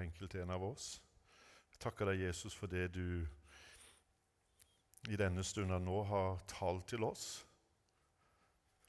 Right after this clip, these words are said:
Jesus, jeg takker deg for det at vi får lov til å bare ta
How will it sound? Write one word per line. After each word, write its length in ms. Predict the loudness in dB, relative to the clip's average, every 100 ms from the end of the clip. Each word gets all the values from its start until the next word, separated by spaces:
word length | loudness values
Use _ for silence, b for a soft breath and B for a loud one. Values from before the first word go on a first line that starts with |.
| b -4
Jesus, 340 | -2 -2 -2
jeg 100 | -4
takker 320 | -4 -2 0
deg 80 | 0
for 120 | 0 2
det 80 | 2
at 180 | 0 -6 -6 -12 -20 _ B B B B -6
vi 80 |
får 160 | -4 0
lov 200 | 0 0 -2
til 120 | -2
å 60 | 2
bare 220 | 2 2
ta 260 | 0 2